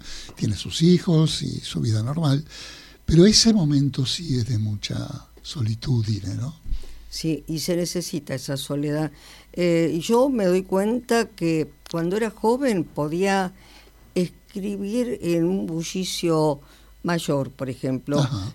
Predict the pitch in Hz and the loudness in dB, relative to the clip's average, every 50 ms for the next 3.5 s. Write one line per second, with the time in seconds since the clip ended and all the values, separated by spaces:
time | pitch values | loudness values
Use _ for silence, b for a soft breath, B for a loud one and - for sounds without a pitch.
0 | - - - 170 165 160 160 156 - - - 185 190 202 226 262 277 269 247 208 | -10 -8 -4 -2 0 0 -2 -2 -4 -2 0 2 2 4 4 4 4 4 2 2
1 | - - - 175 170 165 165 180 190 185 190 175 151 156 156 156 151 165 170 180 | -2 -2 0 0 2 2 2 2 2 2 0 -2 -2 -2 -2 -2 0 0 -2 -2
2 | - - 196 185 175 151 139 139 - 107 117 - - - - - - - - - | -4 -2 -2 0 0 0 -2 -2 -6 -8 -12 -18 -20 -20 -20 -20 -20 -20 -18 -16
3 | 147 139 - - 135 135 - - 123 113 | -16 -12 -8 -8 -8 -8 -8 -14 -16 -16